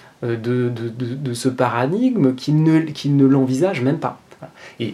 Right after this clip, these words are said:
et, et la deuxième chose, euh, sur, sur laquelle, à mon avis, il faut, il faut dire un point, euh, c'est que, euh,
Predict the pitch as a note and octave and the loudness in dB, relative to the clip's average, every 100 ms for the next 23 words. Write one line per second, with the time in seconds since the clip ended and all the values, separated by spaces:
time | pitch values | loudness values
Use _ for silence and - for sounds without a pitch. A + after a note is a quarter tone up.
0 | - A#2+ - B2 A#2+ A#2+ A#2+ A#2+ D#3+ C#3+ | -4 -4 -2 0 2 2 2 0 2 0
1 | G#2+ G#2 - - - - G#2+ A2+ - A2 | 0 -4 -10 -20 -14 -10 -8 -8 -6 -6
2 | G#2+ A#2+ A2 G2+ G#2 A2 A#2 F#2+ - G#2 | -4 -2 -4 -4 -6 -4 -6 -8 -8 -8
3 | A#2 - A#2+ G2+ G2+ G2+ - F#3 G3+ - | -10 -8 -8 -6 -8 -8 0 2 2 -2
4 | - - - - - C3+ C3 B2+ A#2+ G#2+ | -12 -10 -8 -8 -4 -2 -2 -2 -2 -4
5 | - - - F#2+ G2 | -12 -18 -14 -12 -12